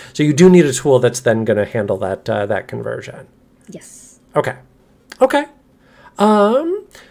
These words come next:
Speaker 1: so let's, let's, let's take a look then.
Speaker 2: Okay. So this is a little bit different from, um, what Ro was showing with lots of, um, divs when she was making her C S S,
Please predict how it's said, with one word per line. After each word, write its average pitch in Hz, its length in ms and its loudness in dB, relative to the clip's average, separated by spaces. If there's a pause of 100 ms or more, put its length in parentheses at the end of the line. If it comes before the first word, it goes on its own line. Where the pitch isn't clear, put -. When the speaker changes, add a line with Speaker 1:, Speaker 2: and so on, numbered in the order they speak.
Speaker 1:
so 254 460 4
let's, 196 580 0
let's, 196 320 0
let's 202 240 0
take 208 200 -4
a 214 60 0
look 262 220 2
then. 131 300 -8 (420)
Speaker 2:
Okay. 185 440 -8 (1120)
So 233 640 0 (420)
this 277 220 -4
is 403 160 -6
a 302 60 -2
little 247 180 -4
bit 220 120 -8
different 214 420 -12
from, 196 840 -8 (120)
um, 190 220 -8
what 190 180 -8
Ro 190 160 -8
was 196 120 -10
showing 185 280 -12
with 185 160 -14
lots 180 280 -12
of, 180 200 -12 (240)
um, 175 240 -12
divs 180 340 -14
when 190 180 -14
she 196 160 -16
was 202 120 -16
making 226 360 -14
her 240 300 -12
C 240 160 -18
S 247 140 -18
S, 339 240 -12